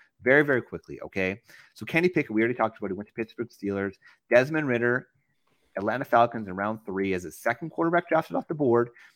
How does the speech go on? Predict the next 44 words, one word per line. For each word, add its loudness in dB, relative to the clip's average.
Legit 0
chance -4
he -6
could -4
start -2
this -8
year, 0
if -8
not -2
this -6
year, -4
next. -6
Okay. -2
Malik 0
Willis, 4
same -2
deal, 2
three -2
two 2
two, -4
going -4
to -18
Tennessee -8
Titans. -6
He's -14
gonna -4
be -4
backing 2
up -10
Ryan -2
Tannehill. 0
Probably 8
won't 2
start -2
this -6
year, -10
but -8
next -4
year, -2
the -10
Titans -6
have -8
an -10
out -2